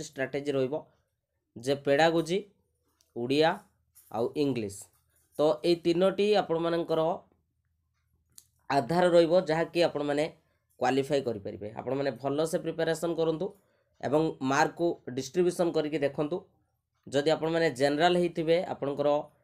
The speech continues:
ଅଠଷଠି ପ୍ଲସ୍ ଏବଂ ଯଦି ଆପଣମାନେ ଏସ୍ ସି ବି ସି କିମ୍ବା ଏସ୍ ସି ଏସ୍ ଟିରେ ବିଲଙ୍ଗସ୍,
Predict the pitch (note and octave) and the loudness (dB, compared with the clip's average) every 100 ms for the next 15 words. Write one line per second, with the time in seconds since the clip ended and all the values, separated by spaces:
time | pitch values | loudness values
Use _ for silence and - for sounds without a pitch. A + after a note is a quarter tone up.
0 | _ _ - C3 - E3 E3+ - C#3+ E3+ | _ _ -4 -4 0 -2 -2 0 2 2
1 | F3+ - - - A#2+ C#3 C#3+ C#3 _ _ | 0 -8 -18 -8 -2 0 -2 -6 _ _
2 | _ _ _ G#2+ C3 C#3+ E3+ D#3+ D#3+ D#3+ | _ _ _ -8 -6 0 2 2 0 -2
3 | D#3+ D#3+ - C3 F3 E3 D#3+ F3 G3 _ | -2 -2 -4 -6 -4 -6 -4 -6 -6 _
4 | _ _ _ _ C#3+ D3 D3+ - C#3 C#3 | _ _ _ _ -4 2 2 4 -2 0
5 | F#3+ F#3 F3 E3+ D3+ D3+ D3+ | 0 0 -2 -2 0 -2 -6